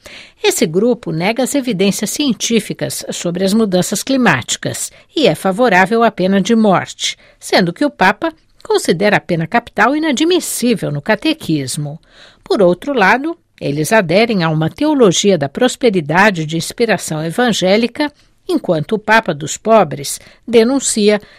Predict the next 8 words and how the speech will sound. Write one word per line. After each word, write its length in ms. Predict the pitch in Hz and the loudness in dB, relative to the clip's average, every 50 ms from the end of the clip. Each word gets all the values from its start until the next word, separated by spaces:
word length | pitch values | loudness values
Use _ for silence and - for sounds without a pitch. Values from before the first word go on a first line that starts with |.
| _ _ - | _ _ -2
a 100 | 381 311 | 0 0
idolatria 640 | 208 165 175 185 196 220 226 - - 196 214 214 202 | 0 2 2 2 2 2 0 0 -2 0 0 0 0
do 140 | 170 165 165 | 0 -2 -2
dinheiro 480 | 175 240 277 262 208 208 226 226 285 | -2 -2 0 0 2 2 2 2 0
e 40 | 277 | -4
do 120 | 247 285 | -6 -6
capitalismo 800 | - 320 311 311 - - - 175 160 185 220 214 - - 220 214 196 | -2 -2 -2 -2 -2 -2 -2 -2 0 0 -2 -4 -2 -2 -2 -4 -4
predador. 720 | - - 349 359 330 269 240 190 156 139 147 143 - - | -4 -4 -2 -2 0 0 0 0 0 -2 -6 -8 -10 -12